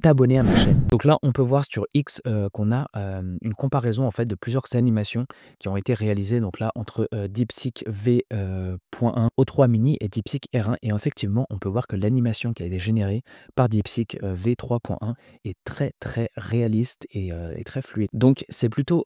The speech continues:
alléchant, on va dire. Et j'avais aussi un autre exemple que j'avais envie de vous montrer, c'est bien le trois D Cube Runner que j'ai trouvé sur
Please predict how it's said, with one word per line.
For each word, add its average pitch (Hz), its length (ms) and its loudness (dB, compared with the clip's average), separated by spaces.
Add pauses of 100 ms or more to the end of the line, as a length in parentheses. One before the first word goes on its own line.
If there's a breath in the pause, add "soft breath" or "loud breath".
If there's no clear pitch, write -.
alléchant, 131 440 4
on 135 100 2
va 95 140 -2
dire. 117 220 0
Et 101 60 0
j'avais 92 220 -4
aussi 92 220 -4
un 95 100 -2
autre 110 200 -2
exemple 107 300 -2
que 123 120 0
j'avais 107 240 0
envie 104 220 0
de 117 120 2
vous 110 140 0
montrer, 95 320 -2
c'est - 200 -6
bien 107 180 2
le 104 160 2 (100)
trois 110 240 2
D 117 240 2
Cube 120 260 0
Runner 110 500 4
que 101 120 -4
j'ai 92 100 -4
trouvé 104 280 -2
sur 92 180 -6